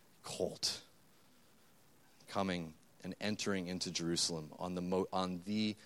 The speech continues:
most humble, humble of animals. This type of situation I was telling you about with this car would only be a fraction of what it would be like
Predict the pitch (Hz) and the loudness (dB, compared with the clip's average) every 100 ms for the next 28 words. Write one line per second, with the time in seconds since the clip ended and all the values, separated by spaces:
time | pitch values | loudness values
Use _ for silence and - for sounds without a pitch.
0 | - - 92 90 90 - - - 101 95 | -18 -6 0 2 0 -2 -8 -2 0 0
1 | 80 71 - - - - - - 107 92 | 0 -2 -4 -16 -18 -14 -6 4 4 4
2 | 78 - - - - - - 92 - 92 | 0 -2 -10 -20 -20 -8 0 0 2 2
3 | 90 82 78 - - - - - - - | 2 0 0 2 2 0 -6 -20 -20 -20
4 | - - - - - - - - - - | -20 -20 -20 -20 -20 -20 -20 -20 -20 -20
5 | - - - - - - - - - - | -20 -20 -20 -20 -20 -20 -20 -20 -20 -20
6 | - - - - - - - - - - | -20 -20 -20 -20 -20 -20 -20 -20 -20 -20
7 | - - - - - - - - 135 120 | -20 -20 -20 -20 -20 -16 -8 0 2 4
8 | 113 107 107 101 - 92 - 104 92 87 | 4 4 8 8 8 4 4 4 6 4
9 | 82 - 104 92 107 113 104 95 - 110 | 4 0 0 2 2 2 2 0 -2 0
10 | 101 - 98 82 82 85 85 78 82 76 | 0 0 0 0 0 0 0 -2 -2 -2
11 | 78 - | -4 -10